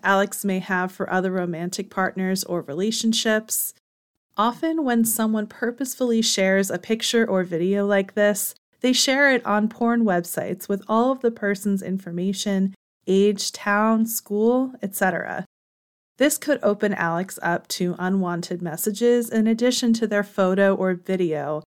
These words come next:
being public for anyone in the world to access or save at any time. The effect of that is difficult to imagine for anyone who hasn't experienced it. It's like a loss of control, and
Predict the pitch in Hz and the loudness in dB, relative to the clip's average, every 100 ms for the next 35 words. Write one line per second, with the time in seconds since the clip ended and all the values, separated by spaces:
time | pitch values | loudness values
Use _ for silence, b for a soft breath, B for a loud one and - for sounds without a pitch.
0 | _ 254 269 269 - 254 254 208 220 240 | _ 0 2 0 0 -2 0 -2 -2 -2
1 | - 226 247 254 254 247 240 226 196 208 | 0 2 4 4 2 2 0 0 2 2
2 | 180 - 190 180 175 - - 226 226 196 | 0 -4 -4 -4 -4 -4 0 0 0 -2
3 | 190 - 170 151 160 175 - 185 180 180 | -2 0 -2 -2 -4 -4 -2 -2 0 -2
4 | 175 170 - 101 175 - _ _ _ _ | -4 -10 -10 -10 -10 -10 _ _ _ _
5 | - 247 247 247 254 262 262 233 202 190 | 0 0 2 2 0 0 -2 2 2 2
6 | 190 190 190 196 226 226 226 - 190 175 | 0 -2 -6 -6 -4 -4 -2 -2 0 0
7 | 160 165 120 151 175 - 175 185 202 196 | -4 -8 -12 -12 -10 -6 -2 0 2 2
8 | 196 196 190 185 175 175 180 180 170 - | 0 0 -2 -2 -4 -2 -6 -6 -10 -10
9 | - 196 175 147 170 - 127 - _ _ | -6 -4 -4 -6 -8 -8 -8 -12 _ _
10 | _ _ _ 220 233 - 240 247 214 208 | _ _ _ 4 4 4 2 4 2 4
11 | 196 208 - 202 - 190 185 - 170 170 | 2 2 0 -2 -2 -4 -4 -2 -2 0
12 | 220 262 269 - 190 185 185 185 | 0 -2 -8 -8 0 0 2 -2